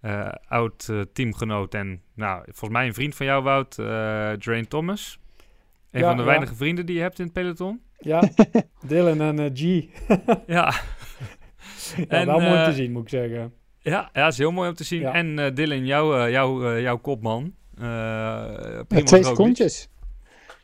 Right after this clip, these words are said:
Speaker 1: Wat zei
Speaker 3: Die
Speaker 1: je?
Speaker 3: staat er twee secon-, ja,
Speaker 1: Ja.
Speaker 3: die staat er twee seconden achter.
Speaker 1: Ja.
Speaker 3: Eh, heeft, heeft ook al wel een paar keer het, eh, asfalt gekust. Maar,
Speaker 1: Ja, zoals
Speaker 3: ehm,
Speaker 1: altijd.
Speaker 3: ja, ja, zo te zien, eh,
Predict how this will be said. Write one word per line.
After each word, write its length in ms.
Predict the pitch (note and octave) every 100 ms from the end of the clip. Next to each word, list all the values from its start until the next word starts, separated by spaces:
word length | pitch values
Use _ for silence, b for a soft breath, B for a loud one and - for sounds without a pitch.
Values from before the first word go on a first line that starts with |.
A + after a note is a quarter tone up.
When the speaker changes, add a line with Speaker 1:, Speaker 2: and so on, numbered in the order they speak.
| b b _ _ _ _ _
Speaker 1:
Wat 120 | C#3
zei 120 | E3 F3
Speaker 3:
Die 80 |
Speaker 1:
je? 60 | F3
Speaker 3:
staat 100 | E3
er 40 | D#3
twee 180 | F3+
secon-, 300 | F3 - E3+ -
ja, 140 | F#3
Speaker 1:
Ja. 120 | F#3
Speaker 3:
die 80 | D#3+
staat 180 | G3+ F3+
er 80 | E3
twee 180 | F3+ F3
seconden 320 | - D3+ C#3+
achter. 440 | F#3+ - D#3+ A2 -
Speaker 1:
Ja. 220 | D3 E3+
Speaker 3:
Eh, 300 | C3+ C#3 C#3
heeft, 360 | C#3+ D3 - -
heeft 260 | D#3 D3+ -
ook 240 | F#3 F3+
al 80 | F3
wel 140 | F3
een 100 | E3+
paar 240 | E3 E3+ F3
keer 220 | E3+ D#3
het, 160 | D#3+
eh, 140 | E3 D#3+
asfalt 400 | E3+ - E3+ E3
gekust. 600 | E3 - F#3 G3+ - - -
Maar, 260 | D3 C#3+
Speaker 1:
Ja, 280 | C#3+ C#3+ C#3+
zoals 200 | C#3+ C#3+
Speaker 3:
ehm, 80 | C#3
Speaker 1:
altijd. 400 | C#3 B2+ C#3+ -
Speaker 3:
ja, 220 | - D#3+ C#3 - _ _ _ _
ja, 340 | E3+ E3 D#3 -
zo 260 | - - D#3+
te 100 | D#3+
zien, 360 | D#3 F3+ F3+ F3
eh, 760 | D#3+ D#3 D#3 D3+ D3+ D3 D3